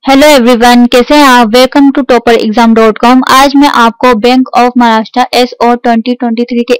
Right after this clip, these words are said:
एग्जाम के बारे में बताने जा रही हूँ। एग्जाम प्रिपरेशन के लिए इंपॉर्टेंट क्वेश्चन, एग्जाम सिलेबस, कॉमो पैकेज, बुक प्रिंट मटेरियल,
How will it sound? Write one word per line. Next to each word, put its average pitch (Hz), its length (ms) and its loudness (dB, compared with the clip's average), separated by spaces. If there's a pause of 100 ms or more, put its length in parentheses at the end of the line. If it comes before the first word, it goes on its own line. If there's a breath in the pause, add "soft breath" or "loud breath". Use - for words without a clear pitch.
एग्जाम 226 280 -4
के 262 120 -2
बारे 226 240 0
में 226 100 0
बताने 226 400 -2
जा 220 160 0
रही 208 140 -6
हूँ। 302 140 -2 (560 loud breath)
एग्जाम 320 320 -2
प्रिपरेशन 302 580 0
के 277 120 -2
लिए 262 280 0
इंपॉर्टेंट 226 600 -2
क्वेश्चन, 269 520 -2
एग्जाम 226 380 -2
सिलेबस, 262 600 -2
कॉमो 220 320 -2
पैकेज, 254 580 -2
बुक 226 280 -4
प्रिंट 262 300 0
मटेरियल, 254 540 0